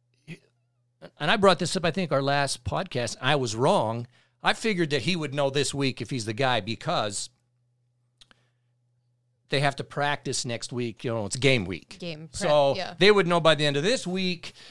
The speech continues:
Speaker 1: that Cam would or would not be the guy. And then if he was not the guy, uh, they, we would know. We, they probably wouldn't tell us, but they would know.
Speaker 2: Right.
Speaker 1: But it was Whittingham.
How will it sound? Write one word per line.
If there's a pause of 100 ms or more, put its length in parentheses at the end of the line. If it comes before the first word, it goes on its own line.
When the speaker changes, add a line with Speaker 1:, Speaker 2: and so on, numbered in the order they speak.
(100)
Speaker 1:
that
Cam
would
or
would
not
be
the
guy. (100)
And
then
if
he
was
not
the
guy, (1500)
uh, (1700)
they,
we
would
know. (340)
We, (120)
they
probably
wouldn't
tell
us,
but
they
would
know. (680)
Speaker 2:
Right.
Speaker 1:
But
it
was
Whittingham.